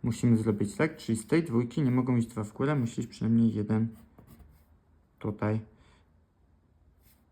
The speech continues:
Czyli to jest zrobione i to w takim razie będzie wyglądać w ten sposób.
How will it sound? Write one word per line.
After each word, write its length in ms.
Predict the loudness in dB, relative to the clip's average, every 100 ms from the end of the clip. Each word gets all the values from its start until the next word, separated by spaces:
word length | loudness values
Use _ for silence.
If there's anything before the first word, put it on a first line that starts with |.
| _ _ _ _
Czyli 680 | -20 -20 -6 -2 -2 -2 -2
to 140 | 4 6
jest 140 | 6
zrobione 720 | 4 2 4 4 6 4 2 -2 -8
i 100 | -8
to 260 | -2 -2
w 80 | -2
takim 360 | -4 -2 2 2
razie 220 | 2 0
będzie 240 | 0 0
wyglądać 340 | 0 2 2 2
w 120 | -2
ten 120 | -2
sposób. 600 | -2 -6 -4 0 0 0